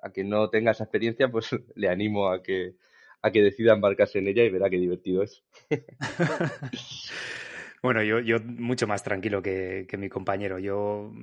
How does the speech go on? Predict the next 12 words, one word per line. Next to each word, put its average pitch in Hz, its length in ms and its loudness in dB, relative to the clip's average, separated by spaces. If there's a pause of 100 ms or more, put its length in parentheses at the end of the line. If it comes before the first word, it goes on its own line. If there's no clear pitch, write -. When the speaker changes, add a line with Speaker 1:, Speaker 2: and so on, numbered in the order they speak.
(220)
Speaker 2:
eh, 127 120 -6
adaptándome 139 640 2
de 135 120 2
nuevo 135 260 2
a 120 40 4
la 113 100 2
vuelta 117 240 0
al 110 60 -4
trabajo, 127 440 0
y, 107 460 -8
pero 107 120 -6
bueno, 113 300 -6